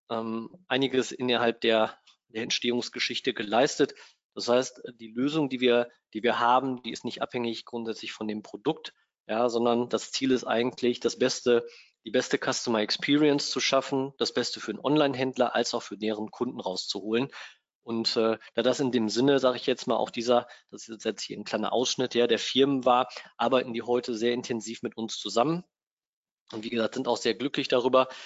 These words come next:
dass das ganze Thema viel personalisierter geworden ist in Richtung Versandkommunikation. Das vielleicht so ein bisschen zur Vorgeschichte. So, was machen wir jetzt? Das möchte ich euch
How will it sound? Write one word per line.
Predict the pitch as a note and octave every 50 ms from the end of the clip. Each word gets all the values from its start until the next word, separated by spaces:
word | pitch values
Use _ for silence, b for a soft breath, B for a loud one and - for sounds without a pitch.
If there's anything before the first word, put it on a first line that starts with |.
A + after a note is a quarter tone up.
| B B
dass | - A#2 -
das | C3 A#2 -
ganze | - A#2 B2 - - A#2+
Thema | - - B2 A#2+ B2+ B2 B2 B2 B2+ - _ _ _ _
viel | - - - C3+ C3
personalisierter | - - A#2+ A#2 A#2+ A#2 A2+ A2+ G#2+ G#2 A#2+ C3 - - A#2
geworden | A2 A2 G2+ G2+ G#2 A2+ A#2 A#2+ A#2+
ist | A2 G#2 -
in | - A2
Richtung | - A#2+ - - - B2 A#2+ B2 B B B B
Versandkommunikation. | - - F#2+ G#2+ G#2+ G#2+ G#2 - G#2 G2 G2 F#2+ G2 F#2+ - G2 - - - - - _ _ _ b b b b b b b b _ _ _ _ -
Das | - B2+ B2+
vielleicht | - C#3+ B2+ B2+ B2+ B2 -
so | B2
ein | A2+
bisschen | G#2+ A#2 - - A#2+ G#2
zur | - A2+
Vorgeschichte. | - - G#2+ G#2 G2+ - - - - G#2 - - - _ _ _
So, | - - - - - - B B B B _ _ -
was | D3 C#3
machen | D3 E3 G3 G#3 G3 D#3+
wir | C3+
jetzt? | B2+ A#2+ D3 G3+ - - - - _
Das | - C3 B2+
möchte | D3+ D3 D#3+ F3 -
ich | D#3 - -
euch | D3 C#3+ D3 D3 - -